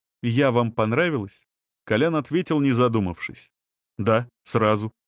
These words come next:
И не собираюсь скрывать этого. Но данное обстоятельство — мое личное дело, и никого другого не касается, и тем более ни к чему не обязывает. И вообще, Надя, называй меня на «ты», хорошо?» «Не знаю, смогу ли?»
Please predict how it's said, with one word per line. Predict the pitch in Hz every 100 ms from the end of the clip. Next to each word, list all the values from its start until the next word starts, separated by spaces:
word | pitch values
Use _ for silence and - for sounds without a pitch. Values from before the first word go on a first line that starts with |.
| _ _ -
И | 113
не | 120
собираюсь | 135 127 156 151
скрывать | - 127 117 117 110
этого. | 104 98 101 - _ _
Но | 110 117
данное | 127 139 131 127
обстоятельство — | - 135 170 135 110 - 92 82
мое | 95 98 107
личное | 127 - 110 101
дело, | 90 101 104 98 _ -
и | 110
никого | 117 139 135
другого | 127 127 160 135
не | 98
касается, | 92 90 - 110 107 - 101 _ -
и | 117
тем | 127 123
более | 135 170 143 123
ни | 107 120
к | -
чему | 120 151
не | 127
обязывает. | 92 87 117 110 113 110 _ _ _
И | 117
вообще, | 127 165 - 208
Надя, | 170 160 120 110
называй | 123 165 220
меня | 185 147 139
на | 156
«ты», | 139 120 90 82
хорошо?» | - 127 180 247 220 - _ _ _ _ _ _ -
«Не | 104 147
знаю, | 139 98 104 139 95 -
смогу | - - 120 143 190
ли?» | 113